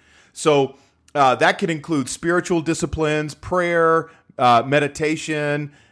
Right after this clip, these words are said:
uh, reading inspirational books that are spiritual in nature, whether that be the Bible, uh, it could be, uh, you know, I'm here in Utah, so, uh, a lot of my friends here read the Book of Mormon, you know, different things like that. Whatever it is, right?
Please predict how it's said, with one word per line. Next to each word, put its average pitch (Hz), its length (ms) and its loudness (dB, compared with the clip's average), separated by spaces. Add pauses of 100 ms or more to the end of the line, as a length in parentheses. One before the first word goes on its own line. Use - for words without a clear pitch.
(140)
uh, 107 440 2
reading 147 640 0 (640)
inspirational 147 680 0
books 151 600 2
that 120 240 2
are 110 180 6
spiritual 143 600 0
in 107 160 -4
nature, 143 500 2
whether 117 240 0
that 113 240 -2
be 113 140 -8
the 95 120 -6
Bible, 127 840 0 (240)
uh, 95 340 2
it 107 140 -6
could 107 160 -8
be, 101 480 -4 (200)
uh, 107 100 -2
you 113 120 -2
know, 113 100 0
I'm 113 120 2
here 123 160 0
in 113 100 -2
Utah, 131 540 4
so, 107 340 -2 (180)
uh, 101 200 -2
a 104 40 -4
lot 123 200 2
of 123 40 0
my 113 140 0
friends 123 340 -4
here 117 280 0
read 113 160 -4
the 104 80 -6
Book 110 220 -8
of 107 40 -10
Mormon, 143 540 0
you 135 80 -6
know, 127 100 -2
different 135 260 -10
things 139 160 -4
like 139 180 -4
that. 151 180 0
Whatever 277 320 4
it 247 80 0
is, 117 200 0
right? 143 220 2